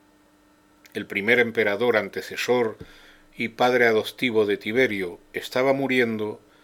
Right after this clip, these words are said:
pronunció estas palabras:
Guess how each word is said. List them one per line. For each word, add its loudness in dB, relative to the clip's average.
pronunció 2
estas -2
palabras: -4